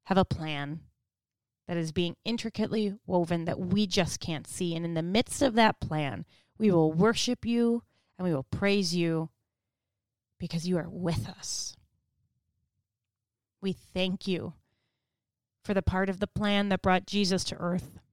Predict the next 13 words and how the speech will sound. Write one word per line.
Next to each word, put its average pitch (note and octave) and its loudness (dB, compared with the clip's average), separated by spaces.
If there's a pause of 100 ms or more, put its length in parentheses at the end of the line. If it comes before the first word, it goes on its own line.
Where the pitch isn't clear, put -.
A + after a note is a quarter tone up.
(800)
that G3 -2
you, A3 0
Father E3 -6
God, D#3 -6 (800)
became F3+ -6
visible, E3 -8 (1120)
that E3 -18
became F#3 -4
flesh, - -8 (1700)
that F3 -8
you're E3 -6
the E3 -6
Word E3+ -2